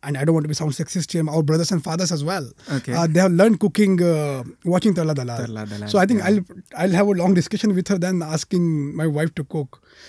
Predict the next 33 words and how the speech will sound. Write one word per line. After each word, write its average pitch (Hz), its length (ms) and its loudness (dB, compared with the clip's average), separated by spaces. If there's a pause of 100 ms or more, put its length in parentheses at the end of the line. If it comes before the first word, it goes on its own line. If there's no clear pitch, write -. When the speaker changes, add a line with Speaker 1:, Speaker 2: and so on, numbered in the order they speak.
(180)
Speaker 1:
I - 60 -4
think 180 100 4
I'm 175 80 2
happy 170 240 2
with 165 220 2
what, 151 260 0
uh, 139 300 0 (180)
we 160 160 0
cook 160 220 -2
together 151 300 2
or 139 60 2
we, 139 120 0
what, 139 200 -4
what, 147 160 -2
what 143 200 -2
my 139 80 -4
wife 123 200 -8
cooks. - 360 -14 (160)
Speaker 2:
Okay. 151 340 -6 (420)
So 143 440 -2
the 127 100 -2
next 147 240 -4
question 165 300 -2
is, 139 200 -4 (180)
consider 190 600 -4
your 135 160 -2
kid 151 400 -8
is 139 220 -6
all 135 180 -2
grown 113 300 -4
up - 180 -14 (300)
Speaker 1:
Mm-hmm. 147 220 -4 (180)
Speaker 2:
and 120 480 -2